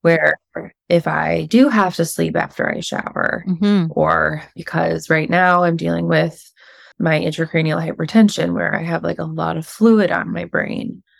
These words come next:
Speaker 1: I'm sleeping like crazy. And then I feel really guilty.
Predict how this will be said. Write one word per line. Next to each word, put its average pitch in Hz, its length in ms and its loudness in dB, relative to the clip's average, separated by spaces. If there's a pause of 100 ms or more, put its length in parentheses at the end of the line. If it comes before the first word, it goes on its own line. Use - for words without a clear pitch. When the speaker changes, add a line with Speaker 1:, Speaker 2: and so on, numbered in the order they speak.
(200)
Speaker 1:
I'm 151 160 2
sleeping 165 500 -2
like - 160 -6
crazy. 202 1120 4
And 180 180 2
then 180 80 2
I 170 80 2
feel 170 220 2
really 156 320 0
guilty. 196 920 0